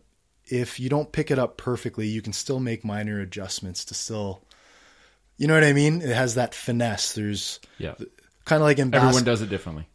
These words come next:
Speaker 1: Yeah,
Speaker 2: Or
Speaker 1: well,
Speaker 2: can do it,
Speaker 1: there,
Speaker 2: can
Speaker 1: there's
Speaker 2: do it
Speaker 1: similar
Speaker 2: differently.
Speaker 1: ways, but, like, kinda like in basketball, like, someone jumps and they go to take a shot and they're, they're drifting. There's little adjustments that they make.
Speaker 2: Yeah.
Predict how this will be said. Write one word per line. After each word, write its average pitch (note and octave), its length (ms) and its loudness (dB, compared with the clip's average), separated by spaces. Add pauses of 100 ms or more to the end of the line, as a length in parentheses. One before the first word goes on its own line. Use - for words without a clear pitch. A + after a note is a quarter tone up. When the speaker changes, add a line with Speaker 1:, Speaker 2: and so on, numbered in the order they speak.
Speaker 1:
Yeah, D#3+ 400 8
Speaker 2:
Or F3+ 80 6
Speaker 1:
well, G3+ 320 10
Speaker 2:
can - 80 4
do G#2+ 60 2
it, - 100 -4
Speaker 1:
there, A3+ 100 2
Speaker 2:
can - 60 4
Speaker 1:
there's A3 140 8
Speaker 2:
do - 60 6
it - 20 6
Speaker 1:
similar A3+ 220 10
Speaker 2:
differently. F#3+ 180 10
Speaker 1:
ways, D#3+ 140 8
but, E3 100 4
like, E3 160 2
kinda G#3 160 6
like F3 160 8
in C#3+ 80 2
basketball, C#3+ 640 4
like, B2 220 2
someone C#3+ 280 0
jumps B2+ 380 0
and B2 80 -2
they A#2+ 60 -2
go B2 120 2
to B2+ 80 0
take - 220 -2
a - 40 -4
shot A#2 420 0
and A2+ 80 -2
they're, A2 180 -4 (300)
they're A2 140 -2
drifting. A#2 500 -2
There's A2+ 160 -6
little D3 140 0
adjustments A2 580 -8
that F2+ 100 -14
they F2 140 -14
make. D#2+ 300 -20 (120)
Speaker 2:
Yeah. F#2 160 -6